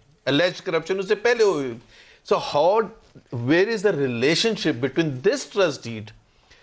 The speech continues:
और वो करप्शन जो नाइंटी थ्री से पहले नवाज शरीफ ने allegedly की है? नैब prosecutor had no answer। नैब प्रोसिक्यूटर ने कहा कि जी, ये ट्रस्ट डीड में जो फॉन्ट का मसला है, उसने कहा, "अगर वो फॉन्ट का मसला हो तो ये जवाब देंगे,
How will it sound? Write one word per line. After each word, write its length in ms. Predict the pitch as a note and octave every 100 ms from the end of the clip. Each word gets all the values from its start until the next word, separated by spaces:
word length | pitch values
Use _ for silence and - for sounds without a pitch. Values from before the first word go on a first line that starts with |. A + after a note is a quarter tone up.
| _ _ _ -
और 120 | D#3+ D#3+
वो 300 | A#2+ G#3+ C#4
करप्शन 500 | A#3+ G3 - G3+ G#3
जो 80 |
नाइंटी 340 | G#3+ G3 F#3+ G#3
थ्री 200 | F#3+ G#3+
से 100 | G3+
पहले 240 | F#3+ F#3
नवाज 280 | F3+ E3 D#3+
शरीफ 260 | E3 D#3+ E3
ने 140 | D#3
allegedly 520 | C#3+ C3+ C3 C#3 B2
की 80 | B2+
है? 260 | A2 G#2+ - _ _ _ _ _ _ A#2
नैब 400 | B2 E3 G#3+ -
prosecutor 760 | F3+ - D3 C#3 C3+ D3+ C#3+ A2+
had 320 | E3 E3+ F#3
no 80 | G#3 B3
answer। 340 | G3 C#3 - G#2 - _ _ _ _ -
नैब 200 | C#3 A3
प्रोसिक्यूटर 520 | A#3 G#3 A3 G#3 G#3
ने 120 | G#3
कहा 220 | G3+ F3 F3
कि 140 | G#3
जी, 200 | F3 A#3
ये 180 | A#3 G3+
ट्रस्ट 360 | G3+ E3+ E3+
डीड 260 | D#3 F3 D#3+
में 120 | F3
जो 160 | E3+ D#3+
फॉन्ट 440 | - C#3 D#3+ A3
का 120 | F#3
मसला 280 | C#3+ A2 A#2
है, 60 | A#2+
उसने 220 | B2 B2+
कहा, 360 | D#3 G3 - - _ A2 -
"अगर 280 | B2+ B2+ F#3+
वो 140 | F3
फॉन्ट 320 | F3 C3+ C#3+ D3+
का 100 | D#3+
मसला 240 | C#3 D#3+
हो 60 | D#3
तो 120 | D3+
ये 140 | D3+
जवाब 340 | C3 C3 C3+ C3+
देंगे, 400 | D#3+ D#3+ B2